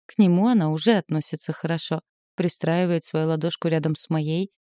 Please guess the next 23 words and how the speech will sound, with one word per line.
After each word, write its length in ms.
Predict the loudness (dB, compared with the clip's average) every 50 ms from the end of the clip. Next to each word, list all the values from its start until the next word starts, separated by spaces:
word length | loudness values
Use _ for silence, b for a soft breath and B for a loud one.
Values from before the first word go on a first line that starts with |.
| _ _ -16
склоняется 720 | -10 -4 0 2 2 4 4 2 2 0 -2 -2 -2 0
и 100 | 2 2
ухом 320 | 0 -2 -4 -4 -4 -4 -2
прижимается. 720 | 0 -2 0 2 2 2 2 2 0 -2 -4 -8 -8 -8 _ _ _ _ _ _ _ _ _ _ _ _ _ _ -16
«Что 200 | -2 4 6 6
он 120 | 6 6
там 200 | 6 6 8 8
делает? 420 | 8 8 6 4 4 0 -2 -6 -12 _ _ _ -8
Опять 300 | -2 0 0 2 4 6
ездит 340 | 6 6 6 4 2 2 2
на 80 | 2
паровозике?» 640 | 4 4 4 4 4 4 2 2 0 -2 -4 -12 -12 _ _ _ _ _ _ _ _ _ _ 0
Не 160 | 2 2 2
сдержавшись, 760 | 2 2 0 0 2 0 -2 -4 -4 -6 -8 -8 -8 -8 -14 -14
смеюсь 480 | -6 -2 0 0 2 2 0 0 0
над 260 | -2 0 0 0 0
дочкиной 560 | 2 0 0 0 -2 -4 -2 0 0 0 -2 -4
теорией 480 | -4 -2 0 2 2 2 2 0 0
по 140 | -2 -4 -6
поводу 340 | -2 0 0 0 0 -2 -4
повышенной 500 | -2 -2 -2 -2 -4 -4 -2 0 0 0
активности 560 | -2 -4 -4 -4 -2 0 0 -2 -2 -2 -2
ребенка. 520 | 0 0 2 2 2 2 0 -2 -6 -10